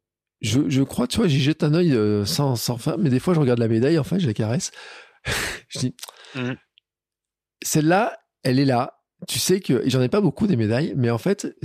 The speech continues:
Speaker 1: dans les jours un peu compliqués, je dis, ah, allez, <laughs> tu sais pourquoi tu veux le,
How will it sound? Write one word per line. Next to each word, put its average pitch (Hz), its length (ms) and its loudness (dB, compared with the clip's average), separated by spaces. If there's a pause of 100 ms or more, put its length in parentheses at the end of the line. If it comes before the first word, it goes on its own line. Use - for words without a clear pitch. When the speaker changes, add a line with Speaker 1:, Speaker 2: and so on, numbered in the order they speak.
Speaker 1:
dans 117 140 0
les 117 140 2
jours 165 200 2
un 160 60 0
peu 147 140 -4
compliqués, 143 380 -2
je 147 100 -4
dis, - 60 -10 (580)
ah, 165 180 -2 (640)
allez, 113 420 0
<laughs> - 420 -14
tu - 100 -8
sais - 160 0
pourquoi 170 300 0
tu - 160 -4
veux 120 140 2
le, 92 580 0